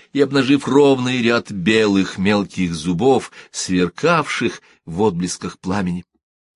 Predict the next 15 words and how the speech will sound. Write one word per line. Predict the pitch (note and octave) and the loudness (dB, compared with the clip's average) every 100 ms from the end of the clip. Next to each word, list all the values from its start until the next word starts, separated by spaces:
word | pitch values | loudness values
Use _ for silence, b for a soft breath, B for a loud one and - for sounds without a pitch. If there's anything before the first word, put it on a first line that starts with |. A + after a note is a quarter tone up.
| - | -12
В | |
его | F2+ F3 G3+ | -4 2 2
зрачках | F3 F3 - - F3+ D3+ - | 2 -2 -4 -6 -6 -6 -8
отражался | A#2+ B2+ A2+ B2 A#2+ A2+ | -10 -8 -6 -6 -8 -10
костер. | G2 G#2 - A2 F2+ b b b b | -10 -10 -4 -4 -4 b b b b
Сабуру | - G2 G#2 G2 F#2+ | -6 -4 0 2 4
не | F#2+ F#2 | 2 0
заметила | F#2+ F#2 F2 F#2+ F#2+ | 0 0 0 -4 -6
Цуко. | - - - - - _ _ _ _ _ _ _ _ _ _ _ _ _ _ | -8 -12 -14 -18 -20 _ _ _ _ _ _ _ _ _ _ _ _ _ _
Вновь | - D#2+ D#2 F#2+ A#2 A2+ - | -16 -12 -6 0 0 0 -2
над | G2+ - | -4 -4
толпой | - G#2 - G#2 G#2 G2+ F#2+ _ _ _ _ _ | -2 -2 -2 0 4 4 2 _ _ _ _ _
появилась | - F#2 G2 G2 - | -4 0 2 0 0
львиная | G2+ F#2+ G2 G2 F2+ | -2 0 0 0 0
голова. | G2 G2 F#2+ G2 F#2+ | 0 0 2 2 0